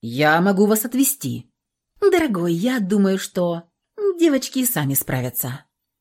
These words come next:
У обеих есть водительская, в нашем гараже две машины. Пусть выбирают любую и едут по своим делам».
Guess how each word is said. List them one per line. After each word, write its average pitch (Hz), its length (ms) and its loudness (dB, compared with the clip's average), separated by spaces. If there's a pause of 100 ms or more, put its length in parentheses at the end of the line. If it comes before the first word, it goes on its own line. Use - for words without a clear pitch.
(260)
У 233 180 0
обеих 180 540 0
есть 196 340 -4
водительская, 180 760 -2
в 208 80 0
нашем 262 380 2
гараже 214 340 2
две 214 180 2
машины. 190 560 -2 (300)
Пусть 392 280 0
выбирают 262 460 2
любую 240 460 4
и 240 100 2
едут 254 400 2
по 214 100 -2
своим 190 720 -2
делам». 214 640 -2